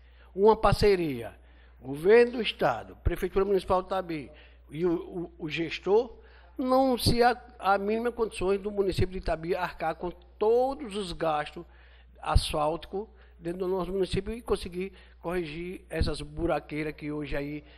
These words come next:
est-, se encontram. Não quero dizer, não vou aqui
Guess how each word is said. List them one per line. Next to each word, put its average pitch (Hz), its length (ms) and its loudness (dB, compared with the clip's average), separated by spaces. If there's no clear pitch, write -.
est-, - 460 -8
se - 180 -2
encontram. 113 540 -8
Não 156 220 0
quero 143 240 -6
dizer, 160 840 -6
não 135 280 -4
vou 135 380 -4
aqui 131 340 -8